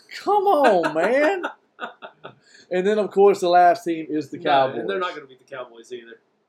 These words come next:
Speaker 2: All right, so
Speaker 1: So
Speaker 2: I
Speaker 1: I got, I got 'em third.
Speaker 2: You
Speaker 1: I, I, I, as a matter of fact, I think you can go back to our episode, and I think I had 'em third there too.
Speaker 2: Really?
Speaker 1: Yeah. I may have had 'em fourth. I'm not mis-, if I'm not mistaken. I, I had, no, I had the Giants,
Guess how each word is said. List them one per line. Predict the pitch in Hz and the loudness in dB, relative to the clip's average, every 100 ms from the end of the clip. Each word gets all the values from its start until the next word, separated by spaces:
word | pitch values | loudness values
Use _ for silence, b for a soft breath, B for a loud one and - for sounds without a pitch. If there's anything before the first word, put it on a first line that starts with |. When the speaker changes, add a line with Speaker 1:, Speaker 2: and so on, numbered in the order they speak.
| - | -14
Speaker 2:
All | 135 | -2
right, | 208 262 190 143 117 | 2 4 2 0 -4
so | 160 147 | -2 0
Speaker 1:
So | 143 | -2
Speaker 2:
I | 180 - 202 | -4 -6 -8
Speaker 1:
I | |
got, | 233 202 | -6 -6
I | 196 | -6
got | 214 | -4
'em | 202 | -6
third. | - 151 127 - _ 135 | -6 -10 -10 -16 _ -12
Speaker 2:
You | 180 165 | -12 -8
Speaker 1:
I, | 190 | -10
I, | - 208 | -6 -6
I, | 226 214 214 202 | -4 -6 -8 -10
as | |
a | 214 | -8
matter | 220 | -8
of | - | -6
fact, | 214 175 | -8 -8
I | |
think | 170 214 208 | -12 -12 -14
you | 226 | -16
can | 196 | -12
go | 180 190 202 | -4 -2 -2
back | 190 190 - | -4 -6 -8
to | 185 170 | -8 -8
our | 165 165 | -8 -10
episode, | 170 - 156 | -10 -12 -12
and | 151 | -12
I | 143 | -14
think | 143 165 156 | -16 -16 -14
I | 143 | -10
had | 156 | -10
'em | 143 135 | -12 -14
third | 143 139 | -14 -12
there | 135 127 | -14 -14
too. | - 113 123 | -16 -10 -2
Speaker 2:
Really? | 262 262 143 101 - | 4 4 4 -6 -14
Speaker 1:
Yeah. | 147 127 - _ _ _ _ 147 | -14 -14 -16 _ _ _ _ -10
I | 196 | -8
may | 208 | -4
have | 285 262 | -4 -4
had | 247 | -6
'em | 214 - | -6 -8
fourth. | 233 220 160 | -6 -4 -6
I'm | 165 175 | -8 -10
not | 180 - | -10 -12
mis-, | 175 - | -20 -20
if | 180 | -16
I'm | 160 170 | -14 -12
not | 160 | -14
mistaken. | - - 160 143 135 | -16 -14 -12 -14 -16
I, | 151 175 170 | -16 -14 -12
I | 196 | -12
had, | 170 - _ _ | -14 -18 _ _
no, | 180 170 170 | -10 -6 -6
I | 160 196 | -6 -8
had | 196 | -6
the | 185 | -8
Giants, | 208 185 180 156 - | -6 -6 -8 -10 -18